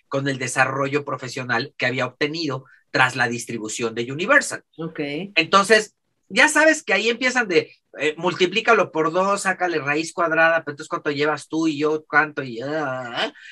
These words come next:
Speaker 1: Entonces, no salieron muy bien y se suspende la negociación porque viene la pandemia y porque además Cristian no tenía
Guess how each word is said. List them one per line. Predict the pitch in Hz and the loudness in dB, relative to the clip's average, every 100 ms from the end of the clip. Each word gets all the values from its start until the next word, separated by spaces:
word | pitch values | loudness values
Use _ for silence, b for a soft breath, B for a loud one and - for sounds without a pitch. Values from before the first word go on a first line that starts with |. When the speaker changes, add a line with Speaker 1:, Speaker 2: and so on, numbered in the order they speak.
| B | B
Speaker 1:
Entonces, | 139 139 185 214 - _ _ | -6 0 4 4 2 _ _
no | 202 240 | 2 2
salieron | 262 226 220 175 | 4 6 6 6
muy | 165 | -2
bien | 139 127 - _ _ _ _ _ _ _ _ - - | -2 -4 -8 _ _ _ _ _ _ _ _ -14 0
y | 190 | 2
se | 226 220 | 6 4
suspende | 220 220 - 262 254 | 4 0 4 4 4
la | 240 | 0
negociación | 175 160 151 160 151 175 180 - _ _ _ | 0 -2 0 0 0 0 0 -4 _ _ _
porque | 175 - 175 | 2 4 2
viene | 180 175 175 | 2 0 2
la | 165 | 0
pandemia | 160 165 190 175 117 - | 0 -4 -6 -6 -8 -6
y | - 240 | 0 2
porque | 277 277 | 2 4
además | 247 165 156 | 4 4 0
Cristian | 190 185 185 | -4 -4 -2
no | 160 160 | -2 -6
tenía | 180 180 151 147 | -6 -4 -2 -2